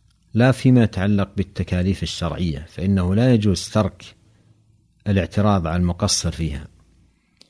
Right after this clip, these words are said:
وفيه أيضا مدح لأنس، فإنه لم يرتكب أمرا يتوجه إليه من النبي صلى الله عليه وسلم بسببه اعتراض مع طول هذه المدة.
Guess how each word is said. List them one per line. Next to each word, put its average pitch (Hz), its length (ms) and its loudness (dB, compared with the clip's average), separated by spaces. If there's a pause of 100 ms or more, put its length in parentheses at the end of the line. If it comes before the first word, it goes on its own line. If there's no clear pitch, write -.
(160)
وفيه 117 340 4
أيضا 113 200 4
مدح 107 380 4
لأنس، 101 680 0 (720)
فإنه 123 440 4
لم 151 180 4
يرتكب 104 560 0
أمرا 104 400 0 (960)
يتوجه 95 800 2
إليه 95 400 2
من 95 180 0
النبي 95 480 2
صلى 92 280 -4
الله 92 160 -2
عليه 87 120 -2
وسلم 107 520 0 (680)
بسببه 95 640 2
اعتراض 95 540 0
مع 80 260 -2
طول 107 500 2 (180)
هذه 90 580 0 (240)
المدة. 92 520 0